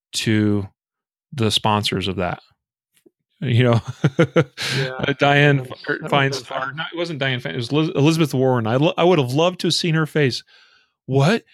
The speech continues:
Speaker 1: Out of seventy-two attempts, you couldn't get even one?"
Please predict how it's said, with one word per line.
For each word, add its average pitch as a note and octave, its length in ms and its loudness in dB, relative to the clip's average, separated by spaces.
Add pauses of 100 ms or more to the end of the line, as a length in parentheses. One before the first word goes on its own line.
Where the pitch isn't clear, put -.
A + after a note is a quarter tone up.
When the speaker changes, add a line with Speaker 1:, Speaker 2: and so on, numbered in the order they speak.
(220)
Speaker 1:
Out D#3+ 120 0
of E3+ 80 2
seventy-two F3+ 760 -2
attempts, F3 500 -2
you D#3+ 80 0
couldn't F#3 380 0
get E3+ 180 0
even D#3 360 0
one?" F#3+ 500 2